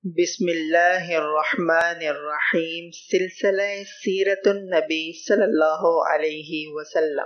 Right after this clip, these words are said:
سوال، ہمارے نبی صلی اللہ علیہ وسلم کی ولادت جس سال ہوئی، اسے کس نام سے جانا جاتا ہے؟ جواب،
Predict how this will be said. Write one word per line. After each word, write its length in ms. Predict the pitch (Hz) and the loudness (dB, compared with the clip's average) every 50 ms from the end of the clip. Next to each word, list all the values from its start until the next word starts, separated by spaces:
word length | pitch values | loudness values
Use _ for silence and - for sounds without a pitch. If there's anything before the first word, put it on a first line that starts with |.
| - _ _ _ _ _ _ _ _ _ _ _ _ _ _ _ _ | -8 _ _ _ _ _ _ _ _ _ _ _ _ _ _ _ _
سوال، 680 | _ - - - 160 156 151 156 151 151 151 143 - 294 294 - _ _ _ _ _ _ _ _ - - - _ - - | _ -18 -4 0 0 0 2 2 2 4 4 4 2 0 -6 -12 _ _ _ _ _ _ _ _ -20 -20 -20 _ 0 0
ہمارے 420 | 185 170 165 165 175 190 214 240 | 0 2 4 4 4 6 6 6
نبی 500 | 254 226 180 165 160 165 190 214 226 220 - | 4 4 2 2 2 2 0 0 0 0 2
صلی 140 | 196 165 160 | 2 2 2
اللہ 500 | 160 156 156 156 156 175 190 170 165 160 | 2 4 2 2 2 2 2 2 2 2
علیہ 400 | 160 165 165 165 165 175 185 185 | 2 0 -4 -6 -8 -10 -10 -8
وسلم 760 | 180 165 160 156 - - 180 170 175 185 202 214 220 220 214 | -2 0 -2 -2 0 0 -2 -2 0 -2 -2 -2 -2 -4 -10
کی 220 | _ _ - 214 196 _ - | _ _ -14 -14 -12 _ 0
ولادت 760 | 170 165 156 156 156 156 160 156 - 185 185 190 190 - - - | 2 2 4 4 2 2 2 -2 0 0 0 0 0 -4 -8 -8
جس 460 | - 170 165 170 160 - - - - | -8 -6 -6 -10 -12 -12 -14 -18 -2
سال 300 | - 165 160 165 180 196 | 0 2 2 4 2 2
ہوئی، 580 | 196 180 165 175 160 151 151 147 151 156 196 277 _ _ _ - | 0 -2 -6 -6 -6 -6 -6 -8 -12 -14 -16 -18 _ _ _ -4
اسے 260 | - 190 - 247 240 | -4 -2 0 -2 -2
کس 360 | 240 - _ - 254 254 - - | -2 -4 _ -8 -8 -8 -6 -8
نام 400 | 226 190 170 165 165 160 160 165 | -4 0 2 2 2 2 -2 -4
سے 480 | 156 - - 190 190 202 196 170 160 - | -12 -6 0 2 2 2 0 -4 -4 0
جانا 380 | 180 156 156 165 170 185 196 196 185 - | 2 2 2 2 0 -2 -2 -2 -4 0
جاتا 520 | - 156 147 147 - - 151 151 156 156 | 2 2 2 2 0 -2 -2 -2 -2 0
ہے؟ 160 | 175 165 - - _ _ _ _ _ _ _ _ - 214 | 0 0 0 0 _ _ _ _ _ _ _ _ -12 -10
جواب، 500 | 165 - 170 156 151 151 147 147 143 | -2 2 4 4 4 4 2 0 0